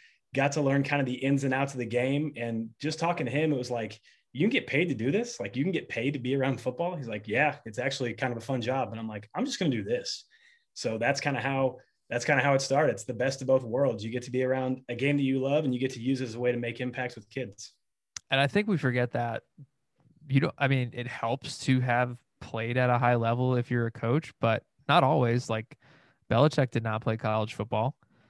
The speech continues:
Speaker 2: Um, you know what I mean? Like, most, actually, quite a few coaches ha-, didn't even play college football. Um, and I, it's funny 'cause I've actually seen at some camps, like, you'll have pro guys come who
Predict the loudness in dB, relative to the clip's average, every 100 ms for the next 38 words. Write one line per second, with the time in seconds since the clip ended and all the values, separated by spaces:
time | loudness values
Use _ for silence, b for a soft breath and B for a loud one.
0 | b -2 2 2 2 -2 -8 -14 -18 _
1 | _ _ -6 -2 -2 -2 -4 -4 -4 -6
2 | -6 -2 0 0 -2 -2 0 -2 2 2
3 | 2 0 0 -2 -2 -6 -2 -2 -2 -4
4 | -4 -4 -6 -2 -2 -4 -8 -4 -2 -4
5 | -8 B B B B -4 -2 -2 -6 -10
6 | -14 _ _ _ -2 -2 0 -2 -2 2
7 | 4 4 4 4 6 4 2 -6 -8 _
8 | _ -16 -6 0 0 0 -2 -8 -10 -2
9 | 0 -2 -4 -8 -6 -6 -6 -4 0 0
10 | 0 -4 -8 -8 -8 -4 -4